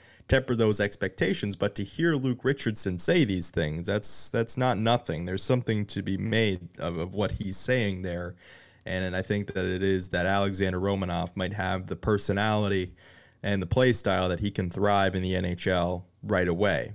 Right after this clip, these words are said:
But of course, you need to wait and see and let him develop at whatever pace it is that, that he needs. But,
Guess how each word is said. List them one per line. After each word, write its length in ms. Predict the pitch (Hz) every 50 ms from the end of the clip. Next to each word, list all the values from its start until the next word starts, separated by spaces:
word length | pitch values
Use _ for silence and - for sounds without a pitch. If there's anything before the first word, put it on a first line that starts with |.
| - _
But 120 | - 101 92
of 100 | - -
course, 640 | - 113 104 104 117 127 - - - - - - _ _
you 80 | - -
need 140 | 98 95 90
to 60 | 95
wait 180 | 90 92 87 73
and 100 | 90 92
see 300 | - - 117 127 139 139
and 300 | 117 95 92 92 92 - - 92
let 160 | 92 98 98
him 160 | 98 107 101
develop 440 | 92 90 87 90 92 101 117 127 -
at 220 | 98 95 87 - -
whatever 300 | - 98 95 98 98 101
pace 320 | - - 107 107 104 -
it 100 | - 95
is 160 | 101 101 101 98
that, 280 | 107 107 - - -
that 140 | - 90 87
he 100 | 104 101
needs. 400 | 98 104 110 104 90 85 82 -
But, 260 | - - 98 92 -